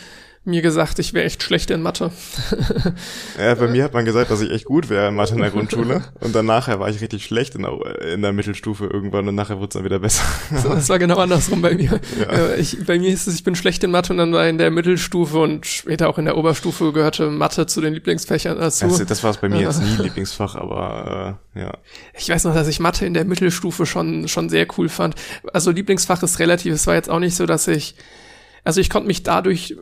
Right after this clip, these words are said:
Speaker 1: für Mathe begeistern, weil ich halt da das Gefühl hatte, immer recht gut drin zu sein. Und das spornt halt einfach an.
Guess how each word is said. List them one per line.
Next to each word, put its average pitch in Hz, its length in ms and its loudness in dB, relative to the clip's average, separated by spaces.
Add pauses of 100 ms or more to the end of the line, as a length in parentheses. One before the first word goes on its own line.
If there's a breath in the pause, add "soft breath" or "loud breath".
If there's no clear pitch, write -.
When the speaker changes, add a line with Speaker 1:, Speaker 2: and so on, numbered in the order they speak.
Speaker 1:
für - 640 -4
Mathe 190 300 2
begeistern, 170 680 0
weil 170 120 4
ich 165 140 -2
halt 165 340 2
da 175 220 2
das 170 220 2
Gefühl 202 400 0
hatte, 185 240 2
immer 170 240 2
recht - 200 0
gut - 200 -6
drin 151 140 -6
zu - 140 -6
sein. 151 260 -4
Und 160 100 -4
das 170 160 0
spornt 175 320 2
halt 170 120 4
einfach 165 300 0
an. 165 220 -4